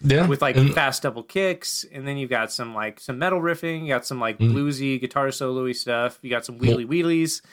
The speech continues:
Speaker 1: a lot more bass than the other two albums on this one too.
Speaker 2: More
Speaker 1: Like,
Speaker 2: bass.
Speaker 1: a lot more, like, uh, yeah, yeah, a lot more bass.
Speaker 2: Not, not, still not very funky though. Like, we haven't returned to the
Speaker 1: No,
Speaker 2: funk yet.
Speaker 1: no, the fir-, the
Speaker 2: Uh-huh.
Speaker 1: first three albums were much funkier than these three,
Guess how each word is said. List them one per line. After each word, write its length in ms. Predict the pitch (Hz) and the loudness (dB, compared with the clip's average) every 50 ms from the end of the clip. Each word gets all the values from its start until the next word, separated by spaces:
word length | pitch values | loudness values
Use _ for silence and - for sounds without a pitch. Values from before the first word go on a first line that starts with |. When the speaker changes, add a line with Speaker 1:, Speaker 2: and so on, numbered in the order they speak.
| - - - - | -20 -8 0 2
Speaker 1:
a 40 | |
lot 120 | 127 127 151 | 4 4 4
more 160 | 170 160 147 | 4 4 4
bass 500 | 120 101 - - 110 110 104 - - - | 4 4 4 4 6 6 6 6 4 4
than 160 | - 95 95 | 4 6 6
the 100 | 95 95 | 8 6
other 140 | 95 90 90 | 6 4 2
two 220 | 90 - 98 - - | 0 -2 -4 -4 -2
albums 360 | - - - - 107 104 - | 0 -2 -2 -2 -4 -8 -8
on 140 | - - - | -10 -12 -10
this 160 | - - - | -8 -6 -4
one 160 | - - - | -4 -4 -4
too. 180 | - - - - | -2 -2 -2 -2
Speaker 2:
More 160 | 127 127 139 | -2 -2 -2
Speaker 1:
Like, 80 | 151 147 | -2 0
Speaker 2:
bass. 300 | 147 123 - 120 135 - | 0 2 2 2 0 0
Speaker 1:
a 40 | 113 | 0
lot 80 | 110 | 0
more, 340 | 113 110 101 98 95 95 92 - | 2 2 2 2 2 0 -2 -2
like, 340 | - 110 104 98 92 - - | 0 2 2 2 2 2 2
uh, 240 | 101 101 98 95 110 | 4 4 6 4 4
yeah, 240 | 120 120 101 - - - _ _ - | 4 2 2 2 -2 -8 _ _ -6
yeah, 140 | 110 98 - _ _ - | -6 -6 -6 _ _ 0
a 60 | 107 | 2
lot 140 | 104 104 - | 2 2 2
more 140 | - - - | 0 -4 -10
bass. 100 | _ _ _ _ _ _ _ - | _ _ _ _ _ _ _ -8
Speaker 2:
Not, 420 | 165 175 214 247 285 285 277 277 _ _ _ - | -2 0 2 2 2 2 0 -4 _ _ _ -6
not, 380 | 226 220 247 285 302 311 339 - | -4 -4 -2 -2 -4 -4 -4 -6
still 220 | - - 285 294 | -4 -2 -2 -2
not 180 | 294 285 254 208 | -2 -2 -4 -4
very 100 | 240 208 | -6 -6
funky 520 | - - - 180 185 185 - 131 113 107 | -6 -4 -2 -2 -2 -2 -2 -2 -2 -2
though. 260 | 107 107 104 104 104 113 | 0 0 -2 -2 -2 -2
Like, 180 | 117 120 117 - | -2 -4 -2 -2
we 80 | 156 | 0
haven't 220 | 165 190 208 220 180 | 0 0 0 -2 -4
returned 520 | 160 - - - 180 180 180 180 175 156 - - _ - | -6 -8 -6 -4 -2 0 0 0 -2 -4 -8 -12 _ 0
to 100 | - 139 | 4 6
the 80 | 147 | 6
Speaker 1:
No, 280 | 151 151 135 123 113 107 101 95 92 | 6 6 6 6 6 6 6 6 4
Speaker 2:
funk 80 | 90 90 | 4 2
yet. 120 | - 110 | 4 4
Speaker 1:
no, 200 | 120 127 123 120 | 6 6 6 6
the 100 | 117 117 | 4 4
fir-, 280 | 107 - 160 165 165 - | 4 4 2 2 2 2
the 100 | - 139 139 | 0 2 0
Speaker 2:
Uh-huh. 20 | 127 | 2
Speaker 1:
first 340 | - - 208 220 - - | 4 4 4 4 4 4
three 140 | - 165 139 | 4 4 4
albums 320 | 127 120 113 104 98 - - | 6 6 6 4 4 4 4
were 80 | 107 | 4
much 220 | 104 110 110 107 - | 6 6 4 2 0
funkier 580 | - - - 110 101 95 90 - 95 92 92 90 | -4 0 2 4 4 4 2 0 -4 -4 -4 -4
than 200 | 92 92 92 87 | -6 -8 -12 -12
these 280 | 87 87 73 - - - _ | -14 -14 -16 -20 -20 -20 _
three, 220 | - - 85 - | -16 -16 -16 -16